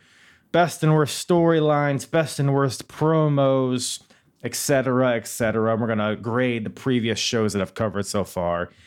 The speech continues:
And I'll explain how all of that works, the scoring system and all that. But it should be a fun time. And what are the stakes? Well, still kind of a work in progress there. But my, my main idea now, this is subject to change, but I think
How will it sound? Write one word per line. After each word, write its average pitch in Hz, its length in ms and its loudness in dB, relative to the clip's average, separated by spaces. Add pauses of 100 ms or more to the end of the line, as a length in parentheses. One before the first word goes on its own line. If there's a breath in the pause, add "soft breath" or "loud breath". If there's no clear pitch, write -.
(140 loud breath)
And 123 100 -4
I'll 143 160 2
explain 170 520 -2
how 156 220 2
all 147 160 4
of 131 60 -4
that 131 200 0
works, 165 680 0
the 110 160 -8
scoring 165 480 0
system 131 360 -4
and 131 80 0
all 127 140 0
that. 110 360 0 (440 soft breath)
But - 520 -2 (840)
it 160 60 2
should 143 180 2
be 113 80 2
a 101 60 0
fun 80 260 -4
time. 80 340 -4
And 92 180 2 (360 loud breath)
what 220 120 4
are 208 80 6
the 196 120 4
stakes? - 680 0
Well, 135 380 2 (800)
still - 260 2
kind 190 160 0
of 151 60 2
a 143 40 -2
work 131 180 -2
in 113 100 -6
progress 107 480 -2
there. 85 200 -2
But 98 180 -2
my, 160 200 2
my 147 260 -2
main 156 340 0
idea 85 460 -2 (640 soft breath)
now, 107 160 0
this 127 140 -2
is 147 80 -2
subject 131 380 -2
to 110 60 -12
change, - 480 -6
but 135 100 2
I 226 160 4
think 120 400 -6